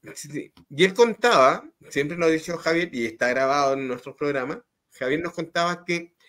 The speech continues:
él iba a la distribuidora de revista porque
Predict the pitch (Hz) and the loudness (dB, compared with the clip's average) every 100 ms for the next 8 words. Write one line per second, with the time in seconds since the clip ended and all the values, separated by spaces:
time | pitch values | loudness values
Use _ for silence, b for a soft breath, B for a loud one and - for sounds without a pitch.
0 | _ 147 180 - 202 233 240 202 180 - | _ -4 -2 -4 0 2 4 2 -2 -6
1 | 160 147 185 220 151 147 135 135 135 127 | -4 0 0 -2 -6 -10 -12 -8 -6 -6
2 | 117 - 143 139 135 127 | -8 -10 -8 -6 -6 -6